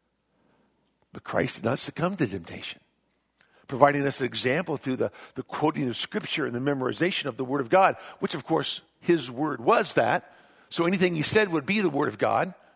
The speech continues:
But the important thing is, is that Satan comes after us. You be aware of that. He comes strong.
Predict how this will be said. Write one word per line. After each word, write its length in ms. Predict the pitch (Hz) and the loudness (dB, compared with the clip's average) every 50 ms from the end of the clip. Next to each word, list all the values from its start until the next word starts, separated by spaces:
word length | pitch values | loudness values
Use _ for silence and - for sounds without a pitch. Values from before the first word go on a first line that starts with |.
| _ _ _ _ _ _ _ _ _ _ _ _ _ _ _ _ _ _ _ _ _ _ _ _ _ _ _ _ _ _ _ _ - | _ _ _ _ _ _ _ _ _ _ _ _ _ _ _ _ _ _ _ _ _ _ _ _ _ _ _ _ _ _ _ _ -12
But 80 | - 113 | -4 -2
the 60 | 139 | -2
important 340 | 123 - - 160 175 175 135 | -2 0 0 -2 0 0 0
thing 160 | 151 147 156 | 0 0 2
is, 220 | 170 185 175 135 | 2 2 2 0
is 60 | 123 120 | -2 -4
that 100 | 135 - | -2 -2
Satan 300 | - - 165 147 156 151 | 0 0 0 -2 -4 -6
comes 260 | - - 123 113 - | -8 -10 -8 -4 -2
after 360 | 120 123 143 - - - - | -2 -2 -2 -2 -6 -16 -16
us. 360 | - - - - - - - - _ _ _ _ _ _ _ _ _ _ _ _ _ _ _ _ _ _ _ _ _ _ _ _ _ _ _ _ _ _ | -14 -10 -8 -6 -6 -6 -8 -10 _ _ _ _ _ _ _ _ _ _ _ _ _ _ _ _ _ _ _ _ _ _ _ _ _ _ _ _ _ _
You 120 | - 170 156 | -8 -4 -2
be 100 | 151 139 | 0 0
aware 260 | 113 104 107 120 107 | 0 0 -2 -4 -4
of 120 | 92 87 | -6 -6
that. 240 | - - - - - - _ _ _ _ _ _ _ _ _ _ _ _ _ _ _ _ _ _ _ _ _ _ _ _ _ - - | -8 -10 -12 -12 -14 -18 _ _ _ _ _ _ _ _ _ _ _ _ _ _ _ _ _ _ _ _ _ _ _ _ _ -20 -20
He 80 | - | -12
comes 240 | - - 139 127 120 | -10 -8 -6 -4 -4
strong. 580 | - - - 107 101 104 107 107 85 - - | -6 -6 -6 -8 -10 -10 -12 -12 -14 -16 -20